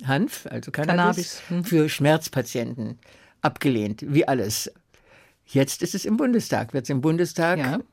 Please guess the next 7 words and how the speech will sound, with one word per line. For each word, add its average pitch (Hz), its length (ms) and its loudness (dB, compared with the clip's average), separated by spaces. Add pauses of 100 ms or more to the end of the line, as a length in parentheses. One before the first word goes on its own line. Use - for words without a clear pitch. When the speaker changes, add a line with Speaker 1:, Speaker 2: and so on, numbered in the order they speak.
Speaker 1:
und 139 180 4
nicht 156 160 4
nur 160 140 6
diskutiert, 151 680 0
sondern 151 640 2 (140)
befürwortet. 131 840 2
Speaker 2:
Mhm. 170 260 -4